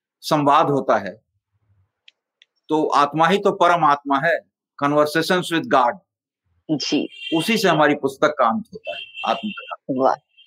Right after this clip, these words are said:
Speaker 2: तीन भाग हैं उस पुस्तक के, पढ़ी है मैंने। विश्वनाथ जी, आपने जो
Speaker 1: जी,
Speaker 2: कोठर दुनिया में
Speaker 1: जी।
Speaker 2: बात की, वो मुझे बात दोबारा याद आ रही है कि बाहर पराजित और भीतर अजय हूं मैं। मतलब, जब तक हमारी आत्मा जीवित है, हम
Speaker 1: जी।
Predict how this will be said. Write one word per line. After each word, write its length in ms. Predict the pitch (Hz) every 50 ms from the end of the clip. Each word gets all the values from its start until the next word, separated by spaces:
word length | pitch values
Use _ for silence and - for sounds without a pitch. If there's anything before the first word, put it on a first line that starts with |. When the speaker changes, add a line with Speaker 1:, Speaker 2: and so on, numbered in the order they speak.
| - - - - - -
Speaker 2:
तीन 200 | - 233 233 247
भाग 360 | 240 - - 196 196 208 202 202
हैं 120 | 185 160
उस 140 | 151 151 - _
पुस्तक 320 | - 135 - - _ - -
के, 280 | - _ - - - - _
पढ़ी 200 | - 160 165 170 165 165
है 120 | 147 -
मैंने। 200 | - - - - - _ _ _ _ _ _ _ _ _ _ _ _ _ _ _ _ _ _ _ - -
विश्वनाथ 380 | 214 214 - 285 277 277 277
जी, 120 | 269 311 320
आपने 420 | 285 269 269 269 277 285 285 285
जो 200 | 254 262 262 262
Speaker 1:
जी, 400 | 247 - 214 226 233 185 185 -
Speaker 2:
कोठर 120 | - 294
दुनिया 300 | 277 214 233 220 233 240
में 100 | 240 247
Speaker 1:
जी। 100 | 240 -
Speaker 2:
बात 180 | - 175 180 208
की, 260 | - _ _ 240 233 226
वो 100 | 233 233
मुझे 220 | 226 233 233 240
बात 280 | 196 180 190 185 202 208
दोबारा 380 | 190 202 180 175 180 190 196
याद 300 | 208 196 190 175 165 165
आ 60 | 160
रही 160 | 147 156 160 190
है 60 | 196
कि 180 | - _ -
बाहर 440 | 175 - 185 180 185 196 233 262 269 - -
पराजित 460 | 202 175 180 165 170 165 - 233 233 -
और 80 | 220 208 180
भीतर 400 | _ _ - 196 - _ 226 208
अजय 280 | - - 156 143 156 160
हूं 200 | 151 143 143 _
मैं। 200 | _ _ _ _ _ _ _ _ _ _ _ -
मतलब, 200 | - 196 190 165
जब 180 | - 214 202 - - -
तक 120 | 277 262 269 -
हमारी 340 | 220 196 190 190 190 190
आत्मा 440 | - - 156 160 160 - 196 196 196
जीवित 340 | 175 147 160 160 170 185 185 - _ -
है, 140 | 139 131 - - _ _ _ -
हम 100 | 175 175
Speaker 1:
जी। 100 | 165